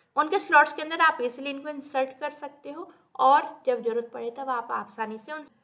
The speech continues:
उस slot में से उस memory card को remove भी कर सकते हो। आगे बढ़ते हैं, तो अब हम यहाँ पे देख लेते हैं कुछ common type of memory cards।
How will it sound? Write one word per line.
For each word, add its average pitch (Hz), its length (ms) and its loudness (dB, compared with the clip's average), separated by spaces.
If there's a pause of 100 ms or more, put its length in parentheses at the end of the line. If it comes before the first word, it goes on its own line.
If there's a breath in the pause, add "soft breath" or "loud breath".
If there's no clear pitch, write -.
(300)
उस 302 240 -2
slot 254 300 4
में 254 80 -4
से 254 100 -10
उस 262 140 -18
memory 220 360 -10
card 226 260 -16
को - 160 0
remove 208 500 -8
भी 208 200 2
कर - 300 -10
सकते - 440 -20
हो। - 160 -20 (300)
आगे 269 180 -4
बढ़ते 294 300 -2
हैं, 330 100 -14
तो 403 100 2
अब 381 100 2
हम 370 140 -2
यहाँ 294 160 -6
पे 330 120 -10
देख 285 220 -8
लेते 294 180 -14
हैं 349 100 -16
कुछ 415 220 -2
common 269 440 -4
type 302 340 -4
of 294 100 2
memory 214 400 -10
cards। 190 320 -18